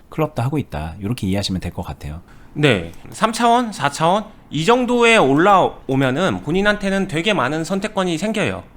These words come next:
Speaker 2: 이 정도만 되게 되면은 일단 늙어 죽을 때까지 주식 투자를 하면서 수익을 만들어낸다,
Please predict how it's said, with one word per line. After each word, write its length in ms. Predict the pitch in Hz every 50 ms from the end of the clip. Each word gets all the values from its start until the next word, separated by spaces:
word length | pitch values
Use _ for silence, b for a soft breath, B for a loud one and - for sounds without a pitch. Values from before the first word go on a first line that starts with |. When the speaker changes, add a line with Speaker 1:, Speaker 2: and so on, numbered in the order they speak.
| - -
Speaker 2:
이 140 | - 131 156
정도만 380 | 196 247 247 226 233 233 214
되게 240 | 147 135 139 147 175
되면은 340 | 151 117 113 123 147 170 160 - -
일단 420 | 110 117 - 165 175 160 - - - -
늙어 260 | 165 202 240 226 233
죽을 260 | 208 170 175 196 226
때까지 480 | 214 214 202 208 202 196 185 196 208 196
주식 280 | - - 160 160 - -
투자를 380 | 190 180 190 190 185 185 175
하면서 320 | 180 190 190 185 185 190 190
수익을 420 | 185 - 208 202 208 196 208 208
만들어낸다, 760 | 175 135 127 127 165 170 143 107 98 104 - 139 113 - -